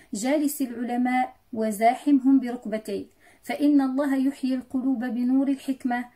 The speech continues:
كما يحيي الله الأرض الميتة بوابل السماء."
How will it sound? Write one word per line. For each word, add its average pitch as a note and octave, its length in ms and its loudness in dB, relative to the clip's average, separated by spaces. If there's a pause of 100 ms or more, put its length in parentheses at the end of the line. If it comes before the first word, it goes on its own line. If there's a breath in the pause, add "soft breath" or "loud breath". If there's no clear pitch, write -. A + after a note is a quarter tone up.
(240 soft breath)
كما C4 320 4
يحيي B3 340 -4
الله A#3+ 460 -4
الأرض B3 420 -8
الميتة C4+ 760 -2 (200)
بوابل G#3+ 520 0
السماء." G3 520 -6